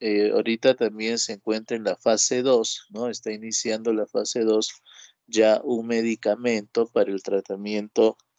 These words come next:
de esta enfermedad. Ha pasado la fase uno, la primera fase,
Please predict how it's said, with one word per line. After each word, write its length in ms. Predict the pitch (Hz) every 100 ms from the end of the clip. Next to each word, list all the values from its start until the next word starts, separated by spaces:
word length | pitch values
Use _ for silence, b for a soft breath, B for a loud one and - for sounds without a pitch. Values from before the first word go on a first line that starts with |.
| _ -
de 300 | 104 92 98
esta 220 | - 107
enfermedad. 600 | - 101 - - 165 160 - B B B B _ _
Ha 120 | 123 -
pasado 460 | 123 - 180 123
la 140 | 101 101
fase 360 | 107 - 110
uno, 380 | 110 107 - 135 _ _ _
la 120 | 110
primera 420 | 101 98 101 104 104
fase, 520 | 117 110 - 113